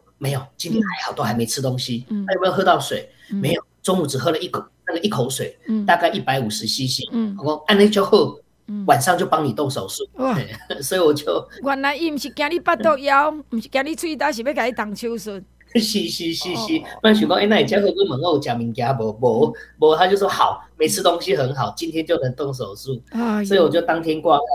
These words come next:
Speaker 1: 当天晚上动手术。
Speaker 2: 嗯，
Speaker 1: 嘿。
Speaker 2: 哎，这样讲实在呢，你即马吼，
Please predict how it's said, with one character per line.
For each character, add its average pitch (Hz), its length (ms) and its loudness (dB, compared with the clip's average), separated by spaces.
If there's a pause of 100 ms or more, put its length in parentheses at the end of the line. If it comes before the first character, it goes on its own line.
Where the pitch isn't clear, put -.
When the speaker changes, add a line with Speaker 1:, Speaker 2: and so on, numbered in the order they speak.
(120)
Speaker 1:
当 - 160 -12
天 156 120 2
晚 110 160 -4
上 127 220 -6
动 127 180 -4
手 - 200 -14
术。 120 260 -10
Speaker 2:
嗯， 247 720 -4
Speaker 1:
嘿。 277 140 -4
Speaker 2:
哎， 269 40 -4
这 349 120 -4
样 285 300 -4
讲 311 160 -4
实 226 140 -10
在 214 200 -4
呢， 262 140 -8
你 311 140 -4
即 330 120 -12
马 302 200 -4
吼， 208 240 -6